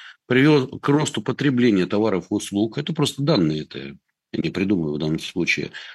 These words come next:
Вот, а, значит, э, в других странах региона. Но эффект от увеличения объема денежных переводов в Казахстане и Узбек-,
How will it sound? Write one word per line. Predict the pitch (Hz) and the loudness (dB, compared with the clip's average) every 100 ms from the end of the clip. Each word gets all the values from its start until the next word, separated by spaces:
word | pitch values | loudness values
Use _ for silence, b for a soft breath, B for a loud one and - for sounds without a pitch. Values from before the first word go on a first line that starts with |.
| B | B
Вот, | 104 107 95 - | 0 2 0 -2
а, | 92 95 92 92 90 92 92 92 90 | 0 2 2 2 2 2 2 2 2
значит, | 90 101 95 - 98 | 2 2 2 -2 -4
э, | 82 | -4
в | 92 92 92 98 101 101 | -2 -2 -2 -4 -4 -2
других | 110 151 180 | 2 4 4
странах | - 117 147 - | 2 2 2 2
региона. | 123 117 113 87 73 69 | 0 4 4 4 2 0
Но | 98 139 | 2 2
эффект | 131 185 - | 2 0 0
от | 117 | 0
увеличения | 117 117 - 120 98 | 2 2 2 2 2
объема | 98 117 92 | 4 4 4
денежных | 87 101 80 90 90 | 2 2 0 -2 -2
переводов | 104 104 95 92 | 0 2 2 -2
в | |
Казахстане | - 117 131 - 143 131 | -4 -4 -4 -2 2 4
и | 127 | 2
Узбек-, | 123 131 - | 2 -2 -4